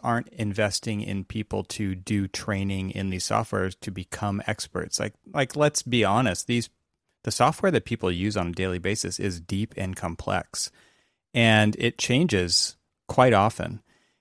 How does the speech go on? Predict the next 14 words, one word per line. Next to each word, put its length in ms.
And 420
it 120
doesn't 540
seem 300
to 120
me 400
like, 240
like, 200
what's 260
funny 240
to 120
me 100
is, 100
like, 160